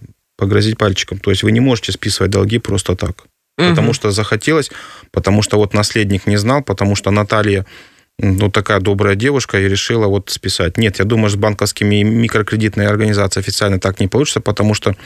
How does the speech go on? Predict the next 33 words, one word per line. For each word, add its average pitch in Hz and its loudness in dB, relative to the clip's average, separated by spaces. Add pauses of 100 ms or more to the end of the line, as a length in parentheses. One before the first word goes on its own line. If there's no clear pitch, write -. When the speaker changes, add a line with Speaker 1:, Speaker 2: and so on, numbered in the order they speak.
(380)
Speaker 1:
это 104 2
занижение, 110 2
во-первых, 104 -2
налогооблагаемой 101 0
базы. 101 0 (320)
Государство 104 0
же 98 -2
тоже 160 2
рассчитывает 104 -2
с - -2
этих 95 0
процентов 98 0
получить 190 2
Speaker 2:
Мгм. 175 0
Speaker 1:
прибыль. 92 -2 (760)
С 104 -6
банком, 117 0
я 110 2
навряд 104 0
ли, 95 -2
думаю, 92 0
получится. 92 0
С - -2
физическими 135 0
лицами, 151 0
конечно, 113 0
договориться 110 0
можно. 104 0 (460)
Почему 139 0
необходимо 131 0
договориться? 127 0
Потому 110 0
что, 117 0